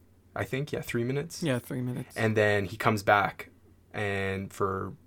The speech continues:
Speaker 1: twenty-one minutes.
Speaker 2: Twenty-one.
Speaker 1: Um, and so in that period where he's dead, he's basically researching the beach and some other stuff. And then,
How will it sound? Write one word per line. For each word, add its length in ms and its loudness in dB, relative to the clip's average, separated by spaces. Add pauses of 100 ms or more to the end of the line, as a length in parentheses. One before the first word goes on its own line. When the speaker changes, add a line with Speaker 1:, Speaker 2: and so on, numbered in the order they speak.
(140)
Speaker 1:
twenty-one 460 2
minutes. 160 -2
Speaker 2:
Twenty-one. 560 0 (300)
Speaker 1:
Um, 420 2
and 180 -2
so 200 6
in 200 2
that 200 2 (280)
period 340 8
where 140 4
he's 400 -6 (420)
dead, 280 8
he's 180 -4
basically 640 -4 (120)
researching 640 -2
the 80 -2
beach 600 -6
and 580 -6 (420)
some 160 -4
other 180 -2
stuff. 400 -4
And 160 -4
then, 280 0